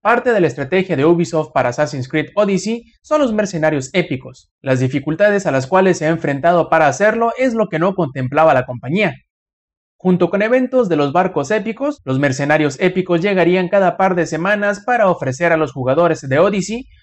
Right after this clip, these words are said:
un reto elevado con enemigos únicos, pero desde el pasado diecisiete de octubre, fecha en la que iniciarían los eventos de los mercenarios, nada ha ido como lo esperaban.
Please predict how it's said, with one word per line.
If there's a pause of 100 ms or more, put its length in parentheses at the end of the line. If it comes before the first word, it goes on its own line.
(200)
un
reto
elevado
con
enemigos
únicos, (180)
pero
desde
el
pasado
diecisiete
de
octubre,
fecha
en
la
que
iniciarían
los
eventos
de
los
mercenarios, (240)
nada
ha
ido
como
lo
esperaban.